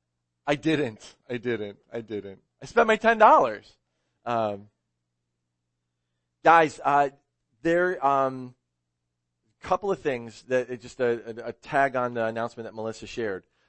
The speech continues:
Um, when we started, so we, we were kind of, we have a little bit of brand identity issue <laughs> with our men's ministry, uh, because we call the Wednesday night when we go to the gate, Storm the Gate,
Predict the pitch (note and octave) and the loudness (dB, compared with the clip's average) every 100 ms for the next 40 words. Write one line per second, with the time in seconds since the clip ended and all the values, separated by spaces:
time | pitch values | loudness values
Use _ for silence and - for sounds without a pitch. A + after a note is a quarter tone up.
0 | _ A#2+ A2+ A2 G#2+ - _ _ _ _ | _ -4 -4 -4 -10 -20 _ _ _ _
1 | _ _ _ _ _ _ _ A#2 C#3 C#3+ | _ _ _ _ _ _ _ -4 -2 -2
2 | C#3 B2+ C3+ D#3+ F#3 F#3 - - - - | -6 -10 -8 -6 -6 -8 -12 -18 -18 -6
3 | C#3 C#3 B2+ B2+ B2 - C3+ C3 C3 B2 | -2 0 -2 -4 -6 -8 -12 -10 -10 -10
4 | C3 A#2+ B2 A#2 C#3+ D#3 C#3+ A#2 B2+ C3+ | -12 -12 -14 -12 -6 -6 -6 -10 -12 -12
5 | C3+ D#3 C#3+ B2+ G#2 G2+ G#2+ A2 A#2+ B2 | -8 -8 -4 -4 -6 -12 -10 -8 -8 -10
6 | B2 - A2+ G#2 A2+ A#2 A#2+ B2+ B2 B2 | -14 -12 -12 -8 -6 -6 -8 -12 -12 -12
7 | - C#3+ C#3 C#3+ D#3+ - A#2 A2+ A2 A#2+ | -12 -12 -10 -6 -6 -4 -6 -6 -8 -10
8 | B2 B2+ C#3 - C#3+ D3 D#3 _ _ _ | -14 -14 -14 -16 -18 -18 -18 _ _ _
9 | _ B2 A#2+ A#2 - C3+ B2+ C3+ - - | _ -2 -2 -2 -6 -6 -6 -10 -8 -2
10 | C#3+ D#3 D3 C3 A#2+ B2+ C3+ B2+ B2+ A2+ | 0 0 0 -4 -2 -4 -4 -8 -8 -6
11 | A#2 C3 A#2+ A#2 A#2 G#2 F#2+ A2+ A2+ B2 | -6 -6 -8 -8 -8 -12 -6 -4 -4 -8
12 | A#2+ G#2 A2 A2+ - - - A#2+ A#2 A2+ | -12 -12 -8 -8 -8 -16 -14 -8 -8 -8
13 | G#2 G2+ G#2 C3+ | -10 -10 -12 -12